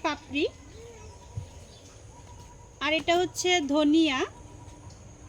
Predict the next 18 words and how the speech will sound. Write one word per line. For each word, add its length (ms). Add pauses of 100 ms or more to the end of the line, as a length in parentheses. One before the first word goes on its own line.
(2500)
আর 160
এটা 220
হচ্ছে 340
লবঙ্গ, 580 (1600)
আর 100
এটা 260
হচ্ছে 340 (120)
দারচিনি, 720 (2500)
এটা 300 (140)
সাদা 440
গোলমরিচ, 680 (2250)
আর 140
এই 120
যে 160
এটা 180
হচ্ছে 480
শাহি 460
জিরা 400